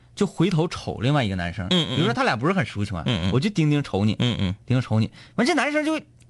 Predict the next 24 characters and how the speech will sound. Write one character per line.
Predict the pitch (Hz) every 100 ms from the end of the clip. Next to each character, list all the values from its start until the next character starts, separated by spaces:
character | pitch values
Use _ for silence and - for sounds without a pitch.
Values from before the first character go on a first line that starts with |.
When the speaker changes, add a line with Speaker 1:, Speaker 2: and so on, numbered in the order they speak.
| - -
Speaker 2:
就 | 175
毛 | 160 139
了。 | 285 180
Speaker 1:
毛 | 185
了， | 285 -
不 | 285
好 | 269
意 | 233
思， | - - -
干 | 233
啥 | 156 202
呀？ | 208 - _ - -
妥 | 156
了。 | 190 - -
Speaker 2:
嗯。 | 165 160 - - -
Speaker 1:
男 | 160 226 285
生 | 247 240 220
晚 | 117 92
上 | 135
回 | 117 139
寝 | 160 107
室 | - 135
之 | 135
后， | 143 202 -